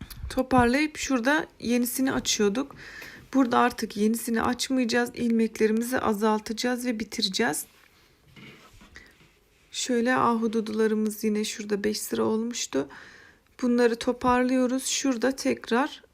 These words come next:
artırma yapmıyoruz. Burayı normal düz ilmek olarak öreceğiz. Birkaç tanesini de göstereyim.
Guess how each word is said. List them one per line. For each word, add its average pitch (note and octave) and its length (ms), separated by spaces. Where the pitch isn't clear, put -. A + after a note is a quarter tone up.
artırma G#3+ 480
yapmıyoruz. B3+ 680
Burayı A3 320
normal G#3+ 420
düz G#3 180
ilmek F#3+ 320
olarak G#3 360
öreceğiz. G3+ 480
Birkaç B3 340
tanesini G#3 400
de A3 80
göstereyim. A3 680